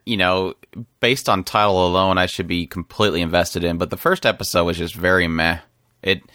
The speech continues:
it did not open up the story well at all. So that's the one with the, the childhood friend can't lose. It's just a very, it's just a very meh.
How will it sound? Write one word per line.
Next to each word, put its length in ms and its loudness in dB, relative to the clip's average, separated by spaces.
it 80 0
did 180 -2
not 220 0
open 260 -2
up 160 -2
the 80 -6
story 480 0
well 460 0
at 100 0
all. 380 2
So 340 -2
that's 200 0
the 120 0
one 200 0
with 160 -4
the, 380 0
the 120 -6
childhood 320 0
friend 220 0
can't 280 -2
lose. 500 2
It's 80 -10
just 180 -6
a 40 -8
very, 300 4
it's 120 -8
just 40 -2
a 40 2
very 240 0
meh. 400 0